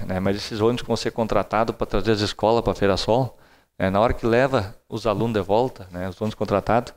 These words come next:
pra poder trazer o pessoal do interior também pra, pra participar da Feira Sol, né? Tipo, leva de tardezinha, sobe a serra ou vai lá pro Faxinal e daí já traz de volta o pessoal pra aproveitar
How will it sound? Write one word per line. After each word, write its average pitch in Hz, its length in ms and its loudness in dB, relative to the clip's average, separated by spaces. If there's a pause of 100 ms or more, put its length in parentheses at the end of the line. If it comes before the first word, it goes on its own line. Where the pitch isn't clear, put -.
(460)
pra 123 140 0
poder 131 240 0
trazer 120 500 0 (540)
o - 60 -20
pessoal 139 380 0
do 143 40 -2
interior 143 320 2
também 123 240 -2
pra, 104 280 -2 (100)
pra 107 80 -8
participar 101 380 -2
da 95 80 -2
Feira 92 180 0
Sol, 85 240 -2
né? 82 180 -4 (560)
Tipo, - 240 -2
leva 139 220 4
de 131 80 0
tardezinha, 127 560 2 (340)
sobe 127 280 2
a 110 40 2
serra 131 480 2
ou 98 80 -2
vai 113 140 2
lá 123 100 2
pro - 120 -12
Faxinal 123 580 0 (180)
e 143 80 -4
daí 139 160 2
já 139 120 0
traz 135 240 0
de 135 60 2
volta 123 300 0
o - 40 -12
pessoal 120 320 0
pra 127 100 -4
aproveitar 120 580 -2